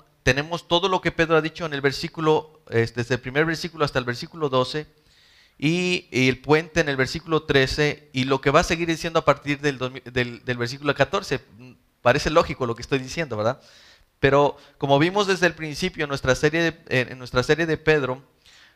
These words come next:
eh, eh, Pedro ha querido dejar en claro cuál es el estado legal que guarda nuestras almas mientras vivimos en este mundo. Es, eh, eh, eh, esa, ese, digamos,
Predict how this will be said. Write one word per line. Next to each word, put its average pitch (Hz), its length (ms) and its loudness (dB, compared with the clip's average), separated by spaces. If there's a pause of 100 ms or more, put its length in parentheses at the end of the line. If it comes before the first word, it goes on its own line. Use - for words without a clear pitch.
(100)
eh, 139 200 4
eh, 147 260 4
Pedro 175 280 4
ha 185 80 2
querido 175 300 0
dejar 160 240 4
en 165 100 -2
claro 156 320 2
cuál 151 220 2
es 151 140 0
el 143 100 0
estado 147 400 2
legal 139 480 2
que 143 100 2
guarda 139 320 0
nuestras 127 480 -2
almas 143 400 4
mientras 123 300 -2
vivimos 135 420 -4
en 131 160 -4
este 135 300 -4
mundo. 147 560 -6 (500)
Es, 139 340 2
eh, 131 220 0
eh, 147 180 2
eh, 147 180 0
esa, 147 440 2
ese, 143 320 -2
digamos, 147 560 -2